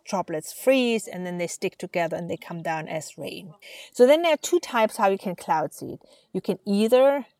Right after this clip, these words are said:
put the silver iodide on an airplane and you're firing up the silver and you're burning silver iodide. So you're flying through the cloud.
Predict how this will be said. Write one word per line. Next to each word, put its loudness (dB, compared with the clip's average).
put -4
the -10
silver 0
iodide 4
on -4
an -6
airplane -2
and -8
you're -4
firing 2
up 0
the -2
silver 2
and -2
you're -2
burning 0
silver -2
iodide. -2
So -6
you're 0
flying 0
through -4
the -4
cloud. -6